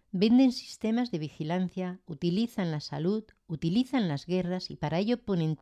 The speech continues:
todos los medios que tienen a su poder para inculcar miedo y temor utilizando las mentiras,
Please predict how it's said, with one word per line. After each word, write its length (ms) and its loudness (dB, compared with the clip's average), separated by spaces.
todos 360 2
los 200 0
medios 400 0
que 160 -8
tienen 380 -2
a 60 -4
su 180 -12
poder 360 -2
para 200 4
inculcar 720 0
miedo 840 4
y 140 -4
temor 480 0
utilizando 680 -2
las 180 -6
mentiras, 720 -2